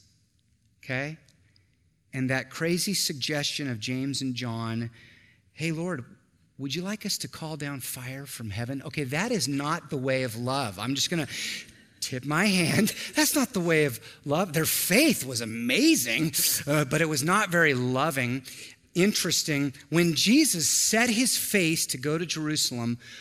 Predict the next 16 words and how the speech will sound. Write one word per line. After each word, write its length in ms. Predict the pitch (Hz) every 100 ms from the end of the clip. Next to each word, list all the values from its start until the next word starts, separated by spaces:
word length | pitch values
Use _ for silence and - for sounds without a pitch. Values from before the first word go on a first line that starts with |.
| - - -
where 240 | 135 226
was 180 | 233 135
the 100 | 139
very 440 | 113 135 190 220 226
first 640 | - - 175 180 - -
place 880 | - - 139 101 101 101 - - - _ _ _ -
that 120 | 107
he 140 | 113
went? 440 | 110 98 87 - - _ _ _ _ _ _ _ _ _ _ _ _ _
He 220 | - 120
went 720 | 120 123 160 185 185 - - _ _ _ _ _ -
to 220 | - 117
a 40 |
village 720 | 101 127 139 151 160 147 - - _ _ _ _ _
of 120 | 107 - -
outsiders. 840 | 123 - - 90 87 110 101 -